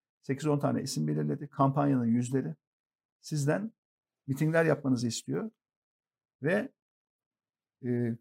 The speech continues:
il il dolaşmanızı istiyor." Gittim genel merkeze. O günler bizim artık rölanti dönemi bitiyor ve kurtuluyoruz çok şükür falan dediğimiz dönem. "Ya," dedim, "arkadaşlar siz ne diyorsunuz?" dedim ya. "Bu yanlış bir iş yapıyoruz. Siz farkında değil misiniz?" dedim. "İsterseniz çıkayım konuşayım.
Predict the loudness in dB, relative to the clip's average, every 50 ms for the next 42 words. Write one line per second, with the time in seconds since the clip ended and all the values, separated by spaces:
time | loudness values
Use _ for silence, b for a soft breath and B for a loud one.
0 | _ _ _ _ 0 2 4 6 4 4 4 4 4 4 2 2 2 2 2 2
1 | 0 -4 -8 -12 -18 -20 -20 -20 _ _ _ _ _ _ _ _ _ _ _ _
2 | _ _ _ _ _ _ _ _ _ _ _ _ _ _ _ _ _ _ _ -10
3 | -8 -4 -4 -2 2 4 6 6 6 6 6 6 4 2 0 -2 -2 -4 -8 -10
4 | _ _ _ _ _ _ -4 0 2 2 2 2 2 2 2 0 0 0 -2 -2
5 | 0 2 2 2 2 2 0 0 0 0 -2 -2 -6 -8 -6 -4 -2 -2 -2 -4
6 | -6 -10 -10 -4 -2 0 0 0 -2 -4 -6 -6 -8 -10 _ -10 -4 -2 -2 0
7 | 0 -2 -2 -4 -4 -6 -4 -4 -6 -6 -8 -8 -4 -4 -4 -2 -4 -6 -6 -6
8 | -6 -6 -8 -10 -8 -10 -8 -6 -4 -4 -4 -2 -4 -4 -6 -6 -10 -10 -10 -8
9 | -8 -8 -10 -10 -8 -4 2 4 6 6 6 6 2 -2 -6 -8 -6 -6 -6 -6
10 | -6 -6 -6 -6 -8 -6 -4 -4 -2 -2 -4 -6 -4 -4 -4 -4 -4 -6 -8 -10
11 | -12 -12 -14 -16 _ _ _ _ _ _ _ _ _ _ _ _ _ _ _ _
12 | _ _ _ _ -6 -2 2 4 4 6 6 4 2 2 0 -4 -2 0 0 0
13 | 0 -2 -4 -4 -4 -6 -6 -8 -8